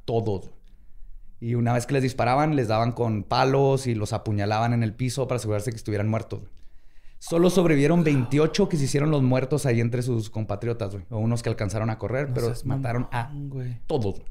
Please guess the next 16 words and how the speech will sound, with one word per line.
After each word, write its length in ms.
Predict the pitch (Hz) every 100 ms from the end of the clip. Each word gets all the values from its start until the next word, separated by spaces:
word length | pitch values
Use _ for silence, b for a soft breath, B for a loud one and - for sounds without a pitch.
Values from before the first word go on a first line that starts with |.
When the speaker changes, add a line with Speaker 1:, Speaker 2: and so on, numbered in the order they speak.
| - b b b b - - -
Speaker 1:
El 120 | 113 170
último 340 | 220 220 185
en 80 | 143
ser 120 | 160
ejecutado 480 | 170 156 139 120 123
fue 160 | -
el 80 | 123
coronel 460 | 165 143 120 123 - 123
James 320 | 127 120 -
Fanning, 420 | 143 135 117 117 - - - -
que 100 | -
estaba 340 | 131 131 135 135
herido 300 | 127 127 131
de 40 |
una 160 | 139 139
pierna. 340 | 185 165 143